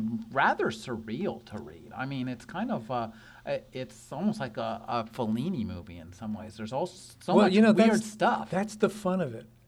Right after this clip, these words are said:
Speaker 2: I mean, the fa-, you know, you can do anything. You sit down and, you know, and you, you say, you know, just, "Let's tear into this one."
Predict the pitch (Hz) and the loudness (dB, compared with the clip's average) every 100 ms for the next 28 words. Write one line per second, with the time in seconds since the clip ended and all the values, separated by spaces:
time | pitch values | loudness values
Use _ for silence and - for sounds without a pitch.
0 | - 160 151 135 - 175 208 185 165 175 | -12 -8 -6 -4 -2 0 0 -2 -4 -2
1 | 180 180 170 180 190 220 214 123 127 - | 2 4 4 6 10 8 8 -4 -4 -2
2 | 220 220 175 165 165 - - - - 196 | -2 2 2 2 -4 -10 -20 -20 -8 -4
3 | 139 139 143 143 - 165 170 196 170 165 | -2 -2 -2 -2 -2 0 0 0 -2 -4
4 | - 175 175 170 156 151 160 190 196 - | 0 2 2 0 -6 -6 -6 -4 -6 -6
5 | - 180 156 143 131 131 120 127 123 | 2 4 6 2 -4 -6 -8 -12 -14